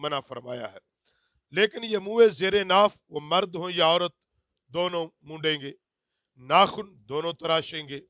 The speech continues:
तो ये वो चीजें हैं, असल में इनका ताल्लुक इंसान के जिस्म के साथ है। इसी तरह जिन चीजों को बढ़ाने का हुक्म दिया आका अलैहिस्सलातु वस्सलाम ने, उनमें फरमाया, हुजूर अलैहिस्सलाम ने फरमाया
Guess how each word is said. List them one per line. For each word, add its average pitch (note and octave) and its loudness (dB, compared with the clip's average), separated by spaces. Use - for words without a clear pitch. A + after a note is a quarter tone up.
तो G3+ -12
ये A#3+ 2
वो C4 2
चीजें G#3 -8
हैं, A3+ 4
असल F#3+ -6
में G3+ -6
इनका G3+ -6
ताल्लुक G3 -4
इंसान E3+ -4
के F3+ -12
जिस्म C#3+ -12
के B2+ -20
साथ G#2 -14
है। - -20
इसी B3+ -6
तरह G3+ 2
जिन G#3+ -10
चीजों G3+ -8
को G#3 -10
बढ़ाने D#3 2
का - 0
हुक्म D#3+ -4
दिया D3+ -2
आका D3+ -4
अलैहिस्सलातु D3 -4
वस्सलाम C#3+ -4
ने, C3 -8
उनमें G#3+ -4
फरमाया, F3 2
हुजूर F3 -2
अलैहिस्सलाम E3 -2
ने E3 -6
फरमाया E3 2